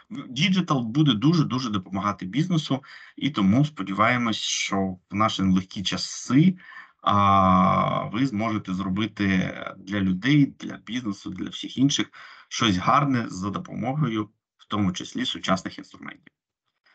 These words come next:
На все добре, дякуємо, дякуємо, командо. Сергій, дуже дякую за презентацію.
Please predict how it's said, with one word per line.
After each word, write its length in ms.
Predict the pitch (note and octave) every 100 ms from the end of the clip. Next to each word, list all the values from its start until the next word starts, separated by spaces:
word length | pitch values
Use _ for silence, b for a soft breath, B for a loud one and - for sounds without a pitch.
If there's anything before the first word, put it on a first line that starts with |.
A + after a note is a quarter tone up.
| _ A#2+
На 100 | C#3+
все 160 | F3
добре, 320 | E3+ G#3 F#3
дякуємо, 520 | C3 D3+ F3 E3 D3+ B2+
дякуємо, 500 | C3+ C#3+ C#3 B2+ A#2
командо. 480 | A2+ A#2+ D3 D3+
Сергій, 340 | C#3 A2+ A2 B2
дуже 280 | A#2+ A2+ G2+
дякую 300 | A2+ - G2+
за 120 | G#2
презентацію. 960 | - G2 G2 A2+ C3 D3 B2+ A#2 A2